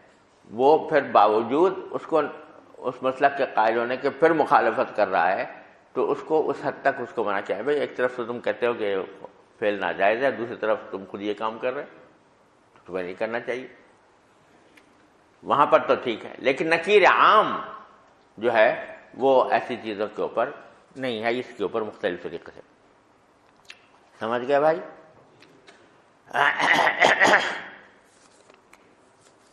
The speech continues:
बात समझ में आ गई? ये बड़ी अहम बात है,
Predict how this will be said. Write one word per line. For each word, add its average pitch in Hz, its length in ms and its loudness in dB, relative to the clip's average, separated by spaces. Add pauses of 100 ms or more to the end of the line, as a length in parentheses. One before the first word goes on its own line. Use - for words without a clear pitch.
(2250)
बात 113 220 4
समझ 139 120 -4
में 135 100 2
आ 143 100 4
गई? 226 180 0 (960)
ये 139 120 2
बड़ी 175 280 2
अहम 175 320 0
बात 104 260 4
है, 82 320 -6